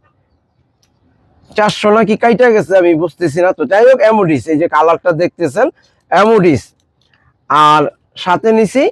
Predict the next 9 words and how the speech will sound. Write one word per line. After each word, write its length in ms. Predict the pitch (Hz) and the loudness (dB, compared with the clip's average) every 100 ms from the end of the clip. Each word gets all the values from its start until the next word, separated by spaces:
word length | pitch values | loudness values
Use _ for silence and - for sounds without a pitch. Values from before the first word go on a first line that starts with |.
| - _ _ _ _ _ _ _ - _ 175 | -6 _ _ _ _ _ _ _ -20 _ 0
অমিডন, 400 | 220 240 175 156 110 - _ _ _ _ _ - | 2 2 2 0 -2 -8 _ _ _ _ _ -2
অমিডন। 500 | 175 226 233 170 127 - _ _ _ _ _ | 0 2 2 0 0 -4 _ _ _ _ _
তো 60 | 135 | -4
আমি 200 | - 190 220 | -2 0 0
কিন্তু 160 | 247 240 | 0 0
প্রথমে 320 | 254 226 220 | 0 0 2
ওষুধগুলা 540 | 226 214 202 170 196 190 | 2 0 -2 -2 0 2
দেখাইতেছি 560 | 185 160 170 170 160 170 147 | 0 0 0 -2 -2 -2 -2
আপনাদের, 340 | 165 156 | -2 0